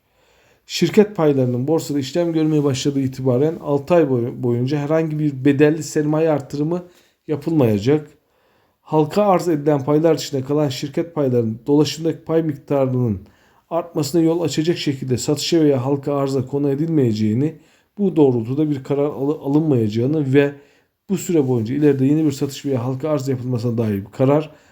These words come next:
alınmayacağı taahhüt edilmiştir. Halka arz gelirlerinin yüzde kaçı nerede kullanılacak?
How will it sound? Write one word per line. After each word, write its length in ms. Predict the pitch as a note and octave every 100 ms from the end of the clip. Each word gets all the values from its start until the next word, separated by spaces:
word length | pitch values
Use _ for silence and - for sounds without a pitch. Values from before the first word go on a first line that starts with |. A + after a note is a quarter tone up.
| _
alınmayacağı 760 | - D#3 D#3+ C3+ A#2 A2+ D#3+ E3+
taahhüt 420 | C#3+ B2+ C#3+ D3+
edilmiştir. 800 | D3+ C3 D3+ D3+ - E3 D#3 - _ _ _ _ _ _ _ _ _ _ _
Halka 380 | - F#3 F#3 G#3+
arz 220 | G3 E3+
gelirlerinin 440 | F3 E3 D#3+ E3+
yüzde 260 | F3 D#3 D#3+
kaçı 600 | D#3 C3+ - E3 C#3 B2
nerede 400 | C#3+ D#3+ D3 C3
kullanılacak? 800 | - B2+ A2+ A2 G#2+ C3 D3 D3